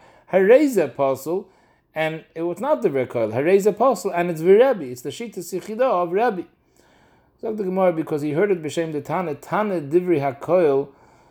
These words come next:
Asnaya. He, he, he, the Tana obviously said the words Divrei HaKoil. Kosher B'Pasul, Michleflei. That he could have heard wrong. He thought he heard Divrei HaKoil Pasul. Really, it was Divrei HaKoil Kosher. But to say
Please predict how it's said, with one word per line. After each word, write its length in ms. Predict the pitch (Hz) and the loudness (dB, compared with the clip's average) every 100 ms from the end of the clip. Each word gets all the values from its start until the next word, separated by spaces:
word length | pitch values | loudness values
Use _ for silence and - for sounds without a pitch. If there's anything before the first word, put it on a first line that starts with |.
| _ _ _ _ _ _ 120 | _ _ _ _ _ _ -10
Asnaya. 680 | - 143 147 143 117 101 _ _ _ _ _ _ _ _ _ _ | -8 -4 0 2 0 -2 _ _ _ _ _ _ _ _ _ _
He, 120 | - - | -20 -18
he, 260 | - 160 | -10 -8
he, 320 | 147 165 - | -6 -8 -8
the 140 | 156 170 | -4 -2
Tana 300 | 190 247 226 | 2 0 0
obviously 440 | 196 208 196 180 | 0 0 -2 -4
said 200 | 165 175 | -4 -2
the 80 | 160 | -2
words 240 | 147 151 131 | 0 0 -2
Divrei 380 | 143 139 135 | 0 0 0
HaKoil. 300 | 117 113 95 - _ _ _ _ _ | -2 -4 -4 -8 _ _ _ _ _
Kosher 400 | - 247 214 226 | 2 2 2 -2
B'Pasul, 640 | 220 196 262 277 - 339 | -2 2 2 2 -2 -4
Michleflei. 600 | 294 254 175 143 - 110 - 202 | -2 -2 -2 -6 -6 -12 -12 -6
That 220 | 233 233 | -4 -2
he 80 | 233 | -2
could 180 | 220 | 0
have 120 | 214 156 | 0 0
heard 240 | 196 170 | -2 0
wrong. 400 | 175 175 127 110 | 0 0 -2 -8
He 100 | 131 | -12
thought 220 | 139 185 | -4 0
he 80 | 165 | 2
heard 380 | 147 175 165 156 _ _ - | 2 2 2 -4 _ _ -10
Divrei 340 | 135 170 175 170 | -4 0 2 2
HaKoil 240 | 180 185 | 0 0
Pasul. 400 | 233 269 - 226 123 | 4 2 2 -8 -4
Really, 220 | 127 123 | -2 -2
it 40 | |
was 120 | 120 | -4
Divrei 280 | 123 127 131 | -4 -2 -2
HaKoil 180 | 131 135 | -2 -2
Kosher. 420 | 160 175 - 139 - _ _ _ _ - | 2 0 0 -8 -10 _ _ _ _ -6
But 160 | 147 | -6
to 120 | - 135 | -4 -6
say 540 | - 240 262 226 | 0 0 0 -4